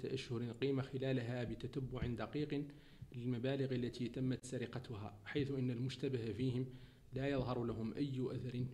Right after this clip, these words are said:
في عمليات السرقة هذه، وإنما تحول المبالغ المسروقة من حساب الضحية إلى عدة حسابات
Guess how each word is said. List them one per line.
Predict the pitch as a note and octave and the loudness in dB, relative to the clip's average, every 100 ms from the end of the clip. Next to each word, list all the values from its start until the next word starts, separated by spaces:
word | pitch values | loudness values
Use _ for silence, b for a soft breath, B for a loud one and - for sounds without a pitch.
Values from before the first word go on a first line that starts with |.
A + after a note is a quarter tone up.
| - | -4
في | A#2 | -4
عمليات | - B2 A#2 A2+ A#2 A#2+ | 0 0 2 2 0 -2
السرقة | - B2 A2 - A2 | -6 -4 -4 -6 -8
هذه، | G#2+ G#2+ G2 F#2+ G2+ - - B B B B B B - - - | -6 -4 -2 -4 -6 -8 -16 B B B B B B -16 -20 -8
وإنما | C3 C#3 D3 D3 C#3 | -2 4 6 6 4
تحول | C#3 - D3+ D3+ C#3 | 2 2 4 6 6
المبالغ | A#2+ B2 B2 C#3+ C#3 C#3 - - - - | 4 4 2 2 2 0 -8 -16 -16 -6
المسروقة | B2+ A#2+ A2+ - D3 D3 - C#3 - | -2 -2 -2 -4 -2 -2 -4 -8 -6
من | B2+ | -6
حساب | - B2+ D3 C#3 | -4 -2 2 2
الضحية | B2+ A#2 - C#3 C#3+ | 2 0 0 0 2
إلى | B2+ A#2 | 2 2
عدة | A2+ A#2+ C3 C3+ C3 | 0 0 0 0 0
حسابات | - - B2+ A#2 C3 C3+ | -4 -4 -2 0 0 2